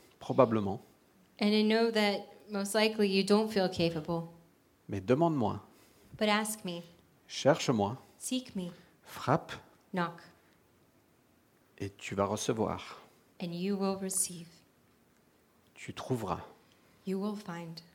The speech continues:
Speaker 1: La porte sera ouverte.
Speaker 2: The door will be open.
Speaker 1: Parce qu'on ne demande pas des choses.
Speaker 2: Because we're not asking things.
Speaker 1: Mais on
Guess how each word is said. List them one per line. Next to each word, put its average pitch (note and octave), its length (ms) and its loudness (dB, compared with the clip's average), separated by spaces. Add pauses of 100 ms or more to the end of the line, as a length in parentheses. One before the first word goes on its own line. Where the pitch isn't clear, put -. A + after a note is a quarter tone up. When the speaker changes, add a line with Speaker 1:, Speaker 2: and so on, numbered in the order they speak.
Speaker 1:
La G#2+ 100 6
porte - 380 0
sera G2 260 -6
ouverte. F#2+ 320 -6 (680)
Speaker 2:
The F#3+ 140 -6
door F#3 280 -2
will F#3 140 -4
be G3 200 -4
open. E3+ 300 -10 (240)
Speaker 1:
Parce - 160 -10
qu'on A#2 140 -4
ne G#2+ 40 -2
demande C3 260 2
pas C3 120 2
des C3 100 2
choses. - 760 -2 (1160)
Speaker 2:
Because G3 280 -6
we're G3+ 120 0
not G#3+ 180 0
asking G#3+ 440 -6
things. F#3+ 420 -8
Speaker 1:
Mais G2+ 160 -2
on G2 220 -4